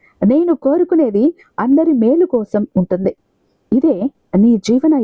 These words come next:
యాత్రలో తదుపరి దశకు ఒక దిశ, దశ బిడ్డ. ఇలా మంచిగా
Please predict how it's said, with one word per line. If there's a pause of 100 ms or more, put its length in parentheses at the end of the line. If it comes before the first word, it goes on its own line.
యాత్రలో (180)
తదుపరి
దశకు (720)
ఒక (520)
దిశ, (300)
దశ (100)
బిడ్డ. (180)
ఇలా
మంచిగా